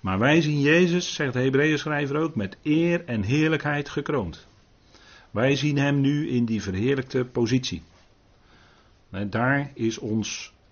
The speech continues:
oog op gericht. En daaruit leven wij, terwijl we hier gewoon met onze voetjes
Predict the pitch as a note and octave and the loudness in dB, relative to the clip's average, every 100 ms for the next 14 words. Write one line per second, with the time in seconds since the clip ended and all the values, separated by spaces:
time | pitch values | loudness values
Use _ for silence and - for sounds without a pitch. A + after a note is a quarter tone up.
0 | - C3+ C3+ - G#2+ A#2+ A2 - - - | 0 2 2 -2 -6 -2 -2 -2 -8 -20
1 | _ _ _ - _ _ _ _ _ _ | _ _ _ -20 _ _ _ _ _ _
2 | - - F#2+ E2+ G2+ A#2 B2+ G#2 G2+ - | -20 -12 -8 -2 -2 -2 -2 -4 -4 -6
3 | F2 F2 A2+ C3 A#2 A#2+ A#2 G#2+ F#2+ F#2 | -6 2 4 4 2 0 -2 -2 -4 -4
4 | F#2 F#2 F2+ F#2+ G#2 G2+ F#2 F#2+ F2 E2+ | -6 -8 -6 -4 -2 -2 -4 -8 -10 -6
5 | G#2+ A2 G2 - | -6 -6 -8 -10